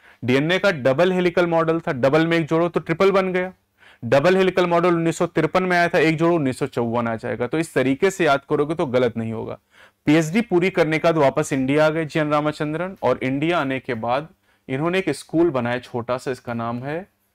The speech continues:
मद्रास। मद्रास को हम लोग कहते हैं चेन्नई। मद्रास School of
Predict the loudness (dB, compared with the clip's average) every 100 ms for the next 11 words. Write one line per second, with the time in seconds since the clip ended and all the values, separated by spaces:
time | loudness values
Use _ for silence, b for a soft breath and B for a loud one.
0 | _ -8 -4 -4 -4 -4 -2 0 0 -2
1 | -6 -14 -16 -18 _ _ -8 -6 0 -2
2 | 0 -4 -4 -4 -6 -6 -6 -6 -6 -6
3 | -6 -10 _ _ b b b -6 -2 -4
4 | -4 -2 0 0 -2 -6 -8 -8 -10 -14
5 | -8 -6 -4 -4 -8 _ _ _ _ _
6 | _ _ _ _ _ _ _ -4 0 0
7 | 0